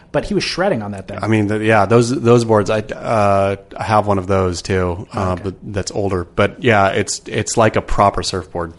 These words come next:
Speaker 2: almost.
Speaker 1: You've got a full soft top quiver, dude.
Speaker 2: Shh, I'm, I'm ready to go. I'm ready to go for the
Speaker 1: So,
Speaker 2: soft top classic.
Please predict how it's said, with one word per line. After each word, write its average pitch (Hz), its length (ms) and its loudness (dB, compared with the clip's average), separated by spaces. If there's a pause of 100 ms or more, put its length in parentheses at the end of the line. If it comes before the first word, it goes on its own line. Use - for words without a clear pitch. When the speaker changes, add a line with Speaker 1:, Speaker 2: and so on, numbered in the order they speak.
(100)
Speaker 2:
almost. 90 400 -6
Speaker 1:
You've 139 120 -8
got 170 100 0
a - 40 -8
full 131 200 -6
soft - 320 -2
top 120 220 -4
quiver, 160 260 -2
dude. 95 80 -4
Speaker 2:
Shh, - 220 0
I'm, 110 280 0
I'm 110 320 2 (100)
ready 107 240 4
to 95 100 0
go. 104 220 6
I'm 95 120 4
ready 104 160 4
to 95 60 -2
go 101 180 2
for - 80 -4
the 143 100 2
Speaker 1:
So, - 60 -2
Speaker 2:
soft 101 240 2
top 101 180 2
classic. 98 420 0